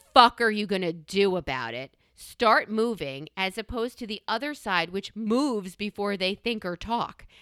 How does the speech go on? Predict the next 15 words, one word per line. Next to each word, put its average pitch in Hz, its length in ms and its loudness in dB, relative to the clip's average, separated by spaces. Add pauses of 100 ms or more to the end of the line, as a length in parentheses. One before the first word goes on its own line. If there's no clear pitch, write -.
(140)
And 185 200 -4
I 208 140 0
just, 226 320 -6 (300)
I'm 185 180 -4
just - 420 -4 (220)
really 170 300 -4
frustrated. 160 560 -8
So 226 120 -4
to 220 80 -6
sit 180 340 -6
on 202 160 -4
the 254 100 -10 (100)
beach 160 580 -10 (840)
with, 180 360 -6
uh, 160 380 -4